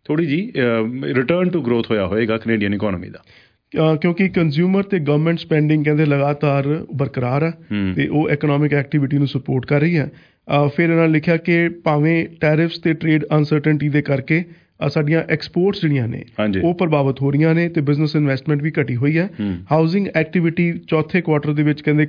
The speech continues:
Speaker 2: ਘਟੀ ਸੀ ਤੇ ਉਹ ਲਗਾਤਾਰ ਘਟੇ ਹੋਏ ਪੱਧਰ ਤੇ ਹੀ ਬਰਕਰਾਰ ਹੈ।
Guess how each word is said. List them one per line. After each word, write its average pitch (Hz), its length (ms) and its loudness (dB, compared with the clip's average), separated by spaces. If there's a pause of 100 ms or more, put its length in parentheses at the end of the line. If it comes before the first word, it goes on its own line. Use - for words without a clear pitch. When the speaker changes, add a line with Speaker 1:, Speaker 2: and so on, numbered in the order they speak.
Speaker 2:
ਘਟੀ 139 180 -2
ਸੀ 165 180 -2
ਤੇ 156 180 0
ਉਹ 143 180 0
ਲਗਾਤਾਰ 139 680 0 (400)
ਘਟੇ 147 180 2
ਹੋਏ 147 200 2
ਪੱਧਰ 147 300 0
ਤੇ 143 160 -2
ਹੀ 139 140 0
ਬਰਕਰਾਰ 127 480 -2
ਹੈ। 147 200 -2